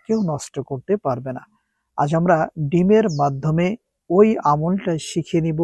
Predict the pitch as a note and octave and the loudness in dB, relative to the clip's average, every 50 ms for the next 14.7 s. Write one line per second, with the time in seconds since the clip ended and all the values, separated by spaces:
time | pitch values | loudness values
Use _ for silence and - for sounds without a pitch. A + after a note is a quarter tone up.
0 | E3+ - - F3 D#3 D3 C#3+ C3+ - - - - C#3+ C#3 C#3 C#3 C3+ C3 C3+ - | -2 -2 -4 -6 -4 -4 -6 -6 -8 -10 -6 -4 -2 0 0 0 0 -2 -4 -6
1 | _ - C#3 B2+ A#2+ A#2+ A#2+ B2+ B2 B2+ B2+ B2+ - _ _ _ - _ _ _ | _ -8 -8 -6 -6 -6 -4 -4 -2 -2 -4 -4 -6 _ _ _ -20 _ _ _
2 | _ - F3 F3+ - _ A3+ A3+ A#3 G#3+ - A3 F#3 D#3 D#3 D3 D3 D#3+ F3+ G3 | _ -4 -4 -4 0 _ -2 -2 0 2 2 2 2 4 2 0 0 0 -2 -2
3 | F#3 D#3+ D3 C3+ B2+ C3 C#3+ D#3 F#3 - - D3+ D3+ D#3+ F3+ F#3+ F#3+ G3 G3 F#3 | -2 -2 -4 -4 -4 -4 -2 -2 -2 -2 -2 -2 0 0 0 0 -2 -4 -2 0
4 | F#3 G3+ G3 D#3+ E3+ D3+ D3 D3 D3 C#3+ C#3 C#3 D3 D#3+ E3 D#3+ - E3 D3 - | 0 0 0 -2 -2 -4 -4 -2 -2 -2 -2 -2 -2 -4 -6 -6 -8 -10 -10 -10
5 | - - E3 - - E3 D3 C3+ C3 C3 _ - - D3+ C#3 B2+ C#3 B2+ B2 B2+ | -10 -10 -10 -8 -6 -6 -4 -4 -6 -8 _ -10 -10 -10 -8 -8 -8 -10 -8 -6
6 | C3+ D#3+ G#3 _ _ _ _ _ _ _ _ _ - - - G#3+ G#3+ G#3+ G3 - | -6 -6 -6 _ _ _ _ _ _ _ _ _ -16 -6 4 4 4 4 4 0
7 | A#3 G#3+ G#3+ A3 G#3+ G#3+ G3+ - - G#3+ G#3 A3 G#3+ A3 G#3+ A3 A3 G#3 E3 D3+ | -2 0 2 2 2 2 -2 -2 -4 -2 0 2 0 0 0 0 -2 -2 0 0
8 | D#3 C#3+ C#3 - - - D3 D3+ D3 C#3+ C#3 - _ _ - F3 F#3 G3 F#3+ E3 | -2 -2 -2 -4 -6 -6 -4 -2 -2 -4 -6 -8 _ _ -2 0 0 0 0 -2
9 | D3 C3 _ _ _ C#3 C3+ C3+ C3 C#3 D3 E3+ G#3+ D4+ _ - C#3 C#3 C#3 C#3 | -2 -6 _ _ _ -6 -6 -6 -4 -4 -4 -4 -4 -4 _ -6 -4 -4 -4 -6
10 | C#3+ _ _ - C#3+ C#3+ - D#3 D#3+ F#3 E3+ D3 D3+ F3 A3 _ - - - - | -8 _ _ -6 -6 -4 -4 -4 -2 0 0 0 -2 -6 -10 _ -8 -8 -8 -4
11 | - G#3 G#3 G3+ G#3 G3+ - - E3 D3+ D3 D3 - F3+ D#3+ D3+ D3 C#3 - D3 | -2 -2 0 0 0 -2 -2 -4 -4 -4 -4 -4 -6 -6 -6 -4 -6 -6 -8 -8
12 | C#3 C3+ - - D#3+ E3 E3+ F#3 F3+ F#3 F#3+ F#3 - - D#3 C#3 C3+ C#3 C3+ C3+ | -10 -10 -6 -4 -4 -2 -2 -2 -2 -2 -4 -6 -6 -4 -4 -4 -2 -2 -4 -4
13 | - - C#3 C#3+ C#3 D3 D3+ E3 E3 D#3+ _ - F#3 F3 F#3+ - - - - - | -4 -4 -4 -4 -2 -2 -2 -4 -4 -6 _ 0 2 2 2 0 -2 -20 -20 -18
14 | G#3+ - - _ _ - E3 F3 - - - A#3+ A#3 A#3+ | -18 -20 -20 _ _ 2 2 2 2 -2 2 4 4 4